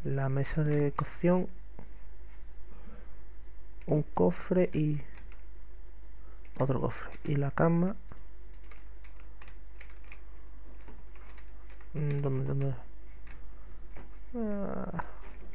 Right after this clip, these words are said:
ac-, aquí mismo. A ver. Y hasta aquí se va a quedar.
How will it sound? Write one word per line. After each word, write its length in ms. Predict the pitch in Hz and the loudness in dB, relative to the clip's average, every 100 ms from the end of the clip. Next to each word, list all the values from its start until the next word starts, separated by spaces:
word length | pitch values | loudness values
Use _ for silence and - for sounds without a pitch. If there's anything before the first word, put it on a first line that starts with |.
| - - - | -2 -2 -2
ac-, 600 | 180 - - - - - | -2 -2 -2 -2 -2 0
aquí 180 | - | 4
mismo. 300 | 190 151 139 - - - - - - - - - - - - - - - - - - - - - - - - - - - - - - - - - - - - - - - | 6 6 2 0 -2 -2 -2 -2 -2 -2 -2 -2 -2 -2 -2 -2 -2 -2 -2 -2 -2 -2 -2 -2 -2 -2 -2 -2 -2 -2 -2 -2 -2 -2 -2 -2 -2 -2 -2 -2 -2 0
A 80 | 160 | 0
ver. 180 | 143 - - - - - - - - - - - - - - - - - - - - - | 0 -2 -2 -2 -2 -2 -2 -2 -2 -2 -2 -2 -4 -4 -2 -2 -2 -4 -2 -2 -4 2
Y 100 | 151 | 4
hasta 160 | 147 | 6
aquí 120 | 139 147 | 6 6
se 80 | |
va 80 | 151 | 8
a 20 | |
quedar. 200 | 139 110 | 6 4